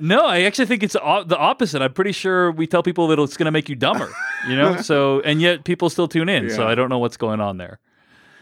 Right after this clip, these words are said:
Speaker 1: In any case,
Speaker 2: We apologize.
Speaker 1: if you wanna s-
Speaker 2: <laughs> We apologize for your English. <laughs>
Speaker 1: If you wanna support what we do here on the podcast, you can always go to paypal dot M E slash filmcast. That's paypal dot M E slash filmcast. Make a one-time donation.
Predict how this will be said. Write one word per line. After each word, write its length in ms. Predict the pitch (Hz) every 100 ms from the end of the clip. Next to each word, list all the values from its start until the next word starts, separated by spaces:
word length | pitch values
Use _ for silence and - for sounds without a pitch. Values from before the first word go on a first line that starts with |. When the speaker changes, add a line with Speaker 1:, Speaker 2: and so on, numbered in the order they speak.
| _ _ _ -
Speaker 1:
In 140 | 151
any 120 | 160
case, 400 | 135 107 - - 107
Speaker 2:
We 80 | 120
apologize. 600 | 120 127 117 117 113 107
Speaker 1:
if 40 |
you 60 | 165
wanna 120 | 165
s- 120 | 156
Speaker 2:
<laughs> 0 |
We 80 | 175 -
apologize 560 | 151 160 180 160 180 143
for 120 | 151
your 120 | 135
English. 760 | 123 117 123 110 135 - 208 -
<laughs> 40 | 190 185 190 - 185 - 165 - - - - - - _ _ _ _
Speaker 1:
If 160 | 160 156
you 120 | 190
wanna 180 | 190 175
support 320 | 156 160 147
what 80 | 143
we 80 |
do 160 | 127 127
here 140 | 120
on 80 | 113
the 60 | 104
podcast, 600 | 101 92 - 101 101 -
you 80 | 117
can 140 | 120
always 400 | - 127 143 127
go 340 | 127 113 110
to 380 | 110 - 117 107
paypal 480 | - 190 190 175 165
dot 200 | 139 131
M 160 | 123 120
E 80 | 117
slash 360 | 110 107 101 -
filmcast. 540 | 190 185 185 175 175
That's 100 | 151
paypal 360 | - 214 208 196
dot 200 | 175 175
M 100 | 175
E 60 |
slash 280 | 160 156 147
filmcast. 380 | 165 151 123 107
Make 140 | 127
a 40 | 120
one-time 300 | 120 120 120
donation. 540 | 117 117 117 120 110